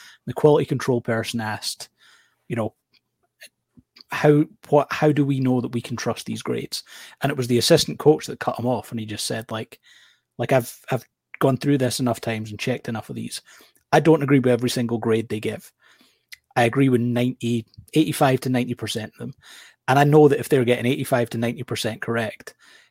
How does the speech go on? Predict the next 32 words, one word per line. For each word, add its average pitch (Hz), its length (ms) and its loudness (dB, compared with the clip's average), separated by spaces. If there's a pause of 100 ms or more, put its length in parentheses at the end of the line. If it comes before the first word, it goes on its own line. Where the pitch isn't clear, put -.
(120)
if - 120 -6
I 135 100 6
want 131 260 2
to 113 60 -8
quickly 123 440 -2
know 120 300 -2
who 120 140 -2
the 107 80 -4
best 107 300 -4
player 117 300 0
on 110 100 -8
the 110 100 -8
opposing 110 380 -8
special 120 360 -4
teams 117 280 -8
unit 113 200 -4
is, 110 240 -8
who - 140 -8
the 110 100 -8
worst 117 300 -6
player 117 240 -6
is 110 140 -8
that 120 100 -14
we 110 60 -14
could 110 160 -12
target, 110 400 -2 (540)
I 147 80 2
know 151 160 8
that - 80 0
we 120 140 -2
probably 117 520 2
agree 110 400 -4